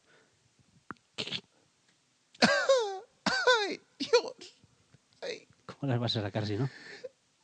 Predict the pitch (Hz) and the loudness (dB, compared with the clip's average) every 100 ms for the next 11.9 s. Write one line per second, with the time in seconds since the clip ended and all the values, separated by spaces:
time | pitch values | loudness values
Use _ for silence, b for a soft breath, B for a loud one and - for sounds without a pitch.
0 | _ - 320 330 311 - 82 64 _ _ | _ -4 -2 -2 -6 -8 -14 -20 _ _
1 | - 104 127 127 120 113 101 123 110 104 | -12 -8 -6 -4 -4 -4 -4 -2 -2 -2
2 | 107 107 101 143 - - 214 233 - - | -2 -2 -2 -4 -6 -8 -2 -2 -4 -16
3 | _ - 165 143 139 113 - - _ _ | _ -12 -12 -10 -12 -12 -14 -20 _ _
4 | B B B B B B B 151 135 120 | B B B B B B B 2 4 4
5 | - 175 202 202 185 165 170 185 156 131 | 4 2 2 0 0 0 2 2 0 0
6 | 143 131 117 113 87 131 - _ - - | -2 -4 -10 -12 -10 -10 -12 _ -16 -4
7 | 131 120 113 110 127 - _ _ _ - | -4 -4 -10 -12 -14 -18 _ _ _ -14
8 | - - - _ _ B B B B B | -14 -16 -20 _ _ B B B B B
9 | - 165 143 120 131 127 131 - - - | 0 2 2 0 -2 -2 -6 -14 -16 -6
10 | 135 147 147 165 175 165 160 160 170 160 | 0 0 0 0 2 2 0 0 0 2
11 | 127 156 - 151 127 180 180 156 | 0 -2 -2 0 2 4 4 2